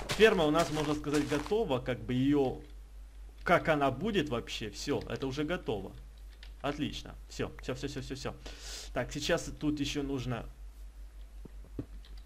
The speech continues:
Так. И все, ребята. Мы можем уже сажать априконы.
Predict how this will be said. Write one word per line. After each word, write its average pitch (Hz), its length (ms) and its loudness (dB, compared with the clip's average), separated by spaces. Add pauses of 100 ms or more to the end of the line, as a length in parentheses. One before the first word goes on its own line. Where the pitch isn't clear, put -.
(880)
Так. 226 240 4 (440)
И 285 340 8
все, 294 280 2
ребята. 117 500 2
Мы 104 420 0
можем 190 360 4
уже 160 180 -2
сажать 160 540 2
априконы. 220 720 0